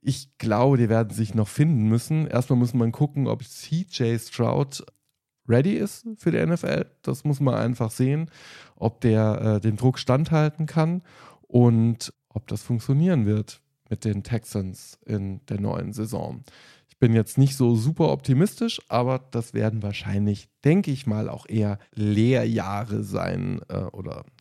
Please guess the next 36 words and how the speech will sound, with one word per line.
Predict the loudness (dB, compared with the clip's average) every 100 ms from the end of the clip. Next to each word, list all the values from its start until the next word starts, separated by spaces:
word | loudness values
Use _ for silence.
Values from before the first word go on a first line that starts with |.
| -10
eine | -6 -6 -6
Saison, | -8 -6 -4 -4 -6
in | -8
der | -8 -6
man | -6
sich | -6 -10 -10
einfach | -10 -8 -10
finden | -2 2 2 0 0
wird. | 2 0 -4 -20 -20 -20 -20 _ _ -14 -8 0
Ja, | 2 0 -2
das | 0
erste | 0 0 0
Spiel | 2 2
der | 4
Saison | 2 2 2 2 -2 _
wird | -10 2 2 2 -4
auswärts | -2 0 0 0 0 -2 -4
gegen | -2 -2
die | -2
Baltimore | 2 2 2 2 2
Ravens | 2 2 0 -2
stattfinden. | -2 -4 -4 -2 -2 0 -4 -6 -12 -20 -20 -20 _ _ -20 -20
Ich | -16 -4
würde | -2
behaupten, | 0 0 0 -2
das | -4 -4
ist | -6 -8
nicht | -4 2 2 2
der | 0 2
einfachste | 0 0 -2 -2 -4
Start, | -2 -2 0
den | -2
man | -2 -2
so | -2
haben | -2 -2 -4
kann. | -2 -2 -2